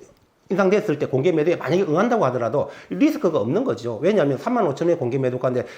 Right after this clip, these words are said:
삼만 사천 원에 우리가 재매수를 했기 때문에 삼만 오천 원에 만약에 공개 매도에도 양도소득세를 낼 일이 없지 않습니까? 매수 단가가 삼만 사천 원으로,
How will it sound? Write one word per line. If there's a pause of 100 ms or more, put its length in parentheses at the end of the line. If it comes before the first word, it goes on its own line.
삼만
사천
원에
우리가
재매수를
했기
때문에 (240)
삼만
오천
원에
만약에
공개
매도에도
양도소득세를 (220)
낼
일이
없지
않습니까?
매수
단가가
삼만
사천
원으로,